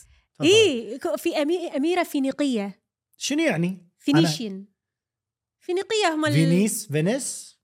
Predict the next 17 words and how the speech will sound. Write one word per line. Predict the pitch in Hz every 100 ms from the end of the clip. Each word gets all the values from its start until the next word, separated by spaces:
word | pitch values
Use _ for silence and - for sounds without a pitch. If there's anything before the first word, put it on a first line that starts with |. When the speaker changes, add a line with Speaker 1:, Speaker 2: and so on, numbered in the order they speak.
| _
Speaker 2:
لا. | 220 196 _ _ _ _ _ _ _ _ -
بس | 208 202 226
يلوكها. | 220 - 240
Speaker 1:
جاج؟ | 220 269 - - - - _ _ _ - - _ _ _ _ -
Speaker 2:
شنو | 247
هذا؟ | 220 196 117
Speaker 1:
عليك. | 107 101
Speaker 2:
المهم، | - - 539 539 320 381 554 - _ - - 226 - -
آه، | 302 311
هي | - 415 415 403
كانت | 370 415 440 440 285 233
بنت | 392 381
الملك | 330 311 359 392 - - _ _ 254
أغنور. | 233 196 175 190 _ _ _ _ _ _ _ _ _ _ _ -
هي | 339 370 302
اسمها | 359 339 339 349 349 _ _ _ _ _ -
يوروب. | 226 254 240 175